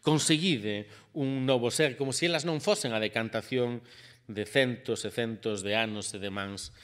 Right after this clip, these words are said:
de saberes e traballos. Nese mundo, nesas ferramentas, hai grandes capacidades para a beleza.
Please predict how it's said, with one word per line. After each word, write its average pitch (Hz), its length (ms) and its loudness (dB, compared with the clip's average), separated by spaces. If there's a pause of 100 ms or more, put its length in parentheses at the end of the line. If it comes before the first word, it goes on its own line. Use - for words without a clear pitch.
(320)
de 104 240 -2
saberes 98 400 0
e 98 80 -6
traballos. 87 560 -4 (2000)
Nese 165 320 6
mundo, 185 320 4
nesas 151 240 0
ferramentas, 135 880 0 (160)
hai 127 240 4
grandes 131 480 2
capacidades 117 560 4
para 101 240 2
a 95 40 2
beleza. 95 360 -2